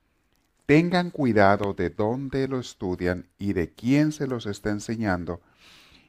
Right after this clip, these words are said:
Y una cosa que ustedes tienen que preguntarse siempre es, ¿esta persona o estas personas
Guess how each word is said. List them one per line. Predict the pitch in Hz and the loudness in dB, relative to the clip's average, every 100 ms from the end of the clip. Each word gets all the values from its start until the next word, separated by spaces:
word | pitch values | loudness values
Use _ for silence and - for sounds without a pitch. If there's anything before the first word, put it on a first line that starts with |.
| _ | _
Y | 113 | 2
una | 139 220 | 4 2
cosa | 160 180 190 | 2 0 -2
que | - | -4
ustedes | 120 - 131 143 - | -6 -2 -2 -2 -2
tienen | 139 170 | -4 -2
que | 180 | -4
preguntarse | 185 175 165 123 139 156 - | -6 -4 -4 -4 -4 -6 -8
siempre | 98 135 160 139 104 95 92 | -10 -6 -6 -6 -4 -2 -2
es, | - - _ _ _ _ _ _ _ | -4 -16 _ _ _ _ _ _ _
¿esta | 147 151 185 - | 0 0 -4 -2
persona | 135 113 127 117 107 104 - _ | -2 0 0 2 2 -2 -8 _
o | 90 | -2
estas | 87 - 107 | -2 -2 -10
personas | - 85 - 120 143 110 87 - - | -4 -6 -4 -2 -2 -2 -6 -12 -18